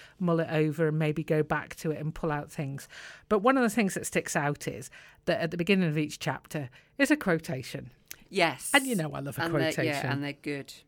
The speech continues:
Speaker 1: Yeah.
Speaker 2: Mm.
Speaker 1: So, um, I, I'm holding back judgment a little bit. I think I'm going to like it more than I did initially. And my, my initial response was, "No, I'm not, I'm not gonna read that." But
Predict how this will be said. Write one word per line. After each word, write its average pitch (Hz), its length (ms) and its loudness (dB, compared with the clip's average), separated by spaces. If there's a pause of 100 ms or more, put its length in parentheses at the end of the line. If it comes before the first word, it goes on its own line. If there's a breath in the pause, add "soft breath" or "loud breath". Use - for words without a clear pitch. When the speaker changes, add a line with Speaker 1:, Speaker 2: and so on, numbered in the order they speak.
Speaker 1:
Yeah. 139 240 -6
Speaker 2:
Mm. 151 100 -4
Speaker 1:
So, 156 180 0 (340 loud breath)
um, 240 220 10
I, 240 240 8 (320)
I'm 240 200 4
holding 269 420 2
back 214 220 6
judgment 185 560 0
a - 20 -2
little 180 320 -2
bit. 151 380 -6 (380 loud breath)
I 202 200 6
think 233 480 0
I'm 208 140 4
going 190 160 2
to 202 100 -4
like 170 320 0
it - 120 -4
more 160 280 4
than 156 160 0
I 151 140 0
did 151 180 -2
initially. 139 640 -6 (320 loud breath)
And 160 260 -4
my, 170 240 2
my 170 200 2
initial 170 440 0
response 143 540 -6
was, 147 160 -10
"No, 147 100 -4
I'm 131 260 -4
not, - 120 -8
I'm 143 100 -4
not 147 160 -6
gonna 139 200 -6
read 135 280 -4
that." - 360 -12 (400 loud breath)
But 151 200 -2